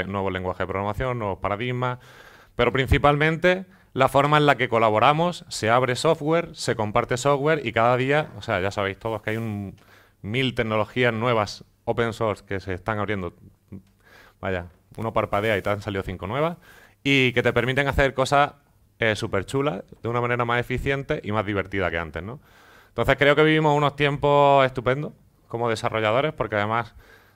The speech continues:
de tener conocimiento, eh, muy accesible, tenemos, eh,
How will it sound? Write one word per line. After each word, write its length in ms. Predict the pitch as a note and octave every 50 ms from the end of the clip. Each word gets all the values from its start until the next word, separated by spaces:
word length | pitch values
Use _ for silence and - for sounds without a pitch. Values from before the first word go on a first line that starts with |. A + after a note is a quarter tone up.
| -
de 120 | - B2 B2
tener 260 | B2 B2 B2+ A#2+ A#2
conocimiento, 840 | A#2 A#2 A2 A2+ A#2 A#2 B2 B2 B2 A#2+ A2+ A#2+ G2 F2 E2+ F2 - - - - _ _ -
eh, 480 | F#2+ G2+ G2+ G2 G2 G2 F#2+ F#2+ G2 F#2+
muy 240 | F#2+ G2+ A2+ B2 A#2+
accesible, 680 | A#2 A2 - - A2+ G#2 - - B2+ A#2 G#2+ F2+ E2
tenemos, 580 | E2+ - A2 G#2 A2 G#2 G#2 G2 F2+ - - _ _ _ _ _
eh, 640 | - A2 G#2 G2 F#2+ F#2+ F#2 F2+ F2 F2 F2+ F2+